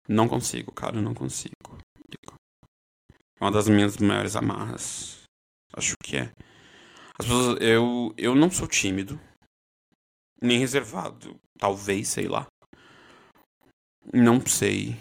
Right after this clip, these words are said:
não sei exatamente. E ainda eu tava pensando muito esses dias, eu tava meio na bad vibes, porque tava numa bem, tipo, sobre a questão de gap de idade, sabe?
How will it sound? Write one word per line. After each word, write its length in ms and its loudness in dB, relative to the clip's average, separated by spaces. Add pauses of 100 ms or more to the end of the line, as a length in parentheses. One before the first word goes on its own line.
(140)
não 180 0
sei 240 0
exatamente. 880 -2 (2000)
E 80 -2
ainda 160 2
eu 40 0
tava 220 2
pensando 400 0
muito 120 0
esses 240 -8
dias, 160 -6
eu 60 -10
tava 200 -2
meio 220 2
na 120 0
bad 260 -4
vibes, 320 -2
porque 640 -4 (1040)
tava 720 2
numa 480 0
bem, 500 -2 (600)
tipo, 240 -4
sobre 180 0
a 40 -2
questão 220 -2
de 120 -2
gap 380 -4
de 100 -6
idade, 720 -6
sabe? 440 -12